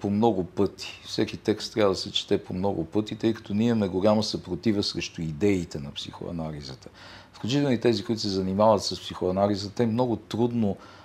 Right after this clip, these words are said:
запомват и интегрират това, което са казали класиците и най-вече Фройд. Фройд идва от деветнайсти век, а, запътва се към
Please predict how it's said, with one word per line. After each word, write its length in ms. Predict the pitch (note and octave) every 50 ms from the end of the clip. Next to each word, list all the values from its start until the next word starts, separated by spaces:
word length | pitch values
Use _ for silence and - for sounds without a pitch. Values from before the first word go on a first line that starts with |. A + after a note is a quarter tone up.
| - - - -
запомват 1200 | A2 G2 F#2+ G2 G2 F#2 - - A#2 A#2+ A#2+ A#2+ A#2 A2+ G#2+ G2+ G#2+ G#2 G2+ F#2 - - - -
и 260 | F#2+ F#2 F2+ F2 E2+ - - - - - - - - - - - -
интегрират 1300 | G#2+ A2 A2+ G#2+ - - - G2 F2 F2+ G2 F#2+ G#2+ B2+ B2+ A#2 A#2 A2 - - - - - - - - -
това, 300 | - G#2+ G2+ G#2+ A2 G#2 G2+ -
което 580 | - G2+ G2+ G2 G2 - - F#2+ F#2+ F#2+ F#2 F2+
са 200 | - - G#2 F#2
казали 460 | - G2 F#2+ F2+ F2 E2+ D#2+ F2 -
класиците 840 | - F2+ F#2 - - G2 E2 - - - D#2+ - - G#2 A2+ A#2+ - - - - -
и 400 | G#2+ G#2 G#2 G#2 G2+ G2+ G2+ G2+ G#2
най-вече 480 | G2+ G2+ G2 F2+ F2+ F#2 - - C#3 A#2+
Фройд. 600 | - - - D#2+ D#2 C#2+ - - - - - - - - - - - - - - - -
Фройд 380 | - - D#3+ C#3+ A2 - - F#2+
идва 380 | G#2 A#2 B2+ B2+ C3+ C3 B2
от 340 | A2 G#2+ G#2 - - - - F#2
деветнайсти 800 | E2+ E2 D#2+ F2 D#2+ E2 - G#2+ A2 A#2 B2+ - - - A#2+
век, 520 | A2+ A2+ A2+ A2 A2 A2 - - - - -
а, 400 | G2 F#2+ F#2 F2+ F2 F2 E2 E2 E2 - - - - - - - - - - - - - - - - - - - - - - - A2
запътва 580 | G2 F#2 G2 F#2 - A2 G#2+ - - - E2+
се 600 | - - - F#2 E2+ E2 D#2+ D#2+ D#2 C#2+ C#2+ C#2 C2+ - - - - - - - - - -
към 300 | - - F2 D#2+ D2+ C#2+